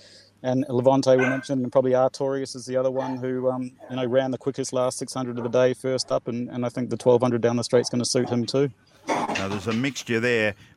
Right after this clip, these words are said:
Speaker 2: One, three, fourteen, six and sixteen, and obviously,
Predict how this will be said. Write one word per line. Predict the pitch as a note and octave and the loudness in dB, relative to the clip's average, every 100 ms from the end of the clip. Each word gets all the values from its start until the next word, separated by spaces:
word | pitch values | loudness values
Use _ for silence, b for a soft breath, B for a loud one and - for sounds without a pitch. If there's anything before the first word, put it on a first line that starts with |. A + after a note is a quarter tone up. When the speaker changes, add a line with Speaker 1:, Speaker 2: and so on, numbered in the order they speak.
| _ | _
Speaker 2:
One, | A2 C#3 D#3 D#3+ | 0 2 2 0
three, | - - C#3 C3 A2 A2 | -4 -4 0 2 0 -4
fourteen, | G#2+ - C#3 C#3+ B2+ C#3+ A#2 A2+ | -8 -8 -2 -2 0 0 0 0
six | G#2+ - C#3 - | -2 -6 -6 -6
and | B2+ G2+ | -6 -6
sixteen, | - C3+ - A#2 G#2+ | -6 -6 -4 -2 0
and | G#2 | 0
obviously, | A#2+ A#2+ A2 G#2 - A2 G2 | 0 0 -2 -4 -4 -4 -4